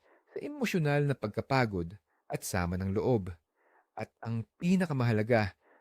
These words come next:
tatalakayin natin kung paano nag-aalok ang sinaunang pilosopiya ng Stoicismo ng isang nakakagulat na simple at eleganteng paraan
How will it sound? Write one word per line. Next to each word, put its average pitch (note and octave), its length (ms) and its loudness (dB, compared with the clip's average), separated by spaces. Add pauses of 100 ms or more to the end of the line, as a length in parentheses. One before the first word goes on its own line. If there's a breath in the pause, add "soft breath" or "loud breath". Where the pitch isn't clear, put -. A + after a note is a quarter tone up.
tatalakayin G#2+ 640 0
natin G#2+ 400 -2
kung A2+ 160 -6
paano A2+ 480 0
nag-aalok A2 880 -2
ang G2+ 160 -8
sinaunang A#2 640 -2
pilosopiya A#2 720 0 (400 soft breath)
ng C3 160 0
Stoicismo B2 800 0 (480 soft breath)
ng B2 160 -4
isang E3 400 0
nakakagulat B2+ 720 2 (480 soft breath)
na G3+ 80 -2
simple F3+ 640 0 (240 soft breath)
at A2 240 -6
eleganteng B2 640 2
paraan F#2+ 480 2